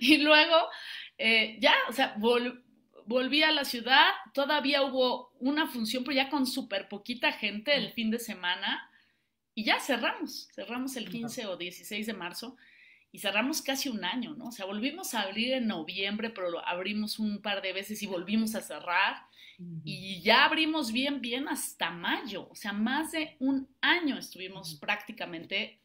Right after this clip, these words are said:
Speaker 1: con el vicio cerrado, con el teatro bar cerrado, cosa que imagínate, ¿no? Pues
Speaker 2: Ujú.
Speaker 1: es la peor catástrofe para nosotras, digo, co-, por milagro está abierto todavía el,
Speaker 2: Ujú.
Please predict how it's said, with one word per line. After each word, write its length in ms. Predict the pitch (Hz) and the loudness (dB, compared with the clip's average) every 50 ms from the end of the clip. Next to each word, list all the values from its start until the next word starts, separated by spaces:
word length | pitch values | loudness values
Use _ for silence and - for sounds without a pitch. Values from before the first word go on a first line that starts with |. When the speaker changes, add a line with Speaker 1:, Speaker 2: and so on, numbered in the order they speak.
| _ _ _ _ _ _ | _ _ _ _ _ _
Speaker 1:
con 160 | - 180 170 | -12 -10 -8
el 120 | 160 156 160 | -8 -8 -10
vicio 460 | 180 175 - - 214 208 - - _ - - - | -10 -8 -8 -8 -8 -8 -10 -14 _ -20 -20 -18
cerrado, 760 | - - - - 185 165 156 160 - 165 160 151 143 143 143 | -16 -14 -10 -8 -8 -8 -8 -8 -6 -4 -2 -2 -2 -4 -8
con 140 | 156 156 | -10 -10
el 160 | 160 151 147 - | -10 -10 -8 -4
teatro 380 | - 196 190 190 185 - 202 185 | 0 0 2 0 0 -4 -8 -6
bar 220 | 175 165 165 - | -6 -6 -6 -8
cerrado, 420 | - - 160 151 160 139 110 104 - - _ - - - - - - - _ | -10 -14 -12 -10 -8 -6 -6 -8 -10 -14 _ -20 -20 -20 -20 -20 -20 -20 _
cosa 320 | - 190 190 185 240 247 254 | -6 -4 -4 -2 -4 -4 -4
que 80 | - | -6
imagínate, 580 | 180 156 143 - - 190 180 156 131 - - 139 | -6 -6 -8 -10 -8 -6 -6 -6 -6 -8 -10 -10
¿no? 180 | 147 170 180 | -10 -10 -10
Pues 180 | - 196 196 190 | -10 -10 -10 -8
Speaker 2:
Ujú. 80 | 190 190 | -8 -8
Speaker 1:
es 220 | 180 170 160 - - | -8 -10 -12 -14 -12
la 200 | 185 170 156 - | -10 -10 -8 -6
peor 220 | 180 180 180 180 | -6 -6 -6 -6
catástrofe 600 | - 180 - - 151 165 - - - - - 170 | -8 -10 -10 -10 -12 -12 -12 -14 -16 -16 -16 -16
para 260 | 151 - 147 127 120 | -12 -10 -10 -10 -8
nosotras, 480 | 120 127 123 - - 143 - - 139 135 | -10 -10 -12 -12 -12 -12 -12 -14 -14 -14
digo, 240 | 147 139 139 139 - | -14 -14 -16 -16 -16
co-, 160 | - 156 - | -18 -18 -14
por 260 | - 170 165 160 151 | -10 -10 -10 -10 -10
milagro 500 | - 175 175 170 160 160 165 175 190 247 | -10 -10 -8 -6 -4 -2 -2 -2 -4 -6
está 200 | 262 - - 165 | -10 -8 -6 -6
abierto 460 | 156 147 156 185 233 220 214 - 143 | -6 -4 -2 -2 -2 -2 -4 -8 -14
todavía 340 | - - 139 104 104 113 110 | -14 -12 -12 -12 -10 -10 -10
el, 80 | - - | -8 -6
Speaker 2:
Ujú. 160 | 190 190 185 | -6 -6 -6